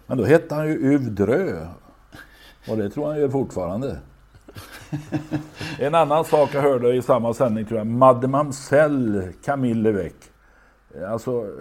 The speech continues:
Mademoiselle. <laughs> När, när säger man att herr Erik Adelsson vann det här loppet? Madem-, eller,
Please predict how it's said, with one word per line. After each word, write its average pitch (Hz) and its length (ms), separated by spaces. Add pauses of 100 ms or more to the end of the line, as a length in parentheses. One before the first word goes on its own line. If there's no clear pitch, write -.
(160)
Mademoiselle. 123 1160 (440)
<laughs> - 320
När, 139 320 (100)
när 147 180
säger 143 300
man 143 180
att 139 120
herr 143 280
Erik 147 280
Adelsson 151 560
vann 131 200
det 117 60
här 107 120
loppet? 82 360 (800)
Madem-, 127 540
eller, 123 500